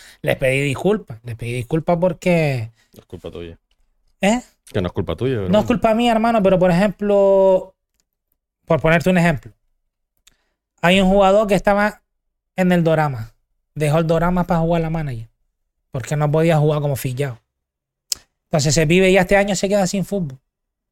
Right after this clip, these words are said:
Speaker 1: porque decidió dejar una cosa para irse conmigo y yo ya no lo, conmigo no va a hacer nada.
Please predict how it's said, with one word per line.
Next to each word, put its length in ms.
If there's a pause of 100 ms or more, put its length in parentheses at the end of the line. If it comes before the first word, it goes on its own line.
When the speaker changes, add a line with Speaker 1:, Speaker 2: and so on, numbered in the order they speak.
(680)
Speaker 1:
porque 260
decidió 420
dejar 200
una 160
cosa 400 (420)
para 140
irse 200
conmigo 600 (100)
y 260
yo 220
ya 220
no 180
lo, 240 (180)
conmigo 360
no 120
va 80
a 20
hacer 160
nada. 320